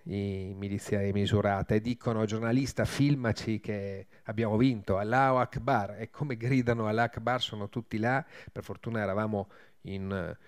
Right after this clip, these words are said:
un, un edificio diroccato, sbrecciato, ma dentro un edificio, come cantano Allah Akbar neanche mi rendo conto, li sto fi-,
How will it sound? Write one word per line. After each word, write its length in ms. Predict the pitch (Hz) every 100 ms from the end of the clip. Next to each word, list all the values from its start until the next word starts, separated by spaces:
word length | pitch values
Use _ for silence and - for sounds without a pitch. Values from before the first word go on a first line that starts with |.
| - -
un, 540 | - 98 95 92 92 104
un 140 | 110
edificio 520 | 101 101 - 131 -
diroccato, 680 | 95 98 95 - 117 117 -
sbrecciato, 640 | 98 92 - - 120 - 101
ma 80 |
dentro 220 | 104 104 110
un 60 |
edificio, 500 | 120 120 135 131 127
come 240 | 117 117 113
cantano 280 | 123 117
Allah 100 | 113
Akbar 500 | 120 120 113 127 117
neanche 360 | 110 117 117 120
mi 120 | 110
rendo 280 | 113 113 123
conto, 380 | - 127 131 107
li 100 | 98
sto 200 | - 110
fi-, 320 | - 123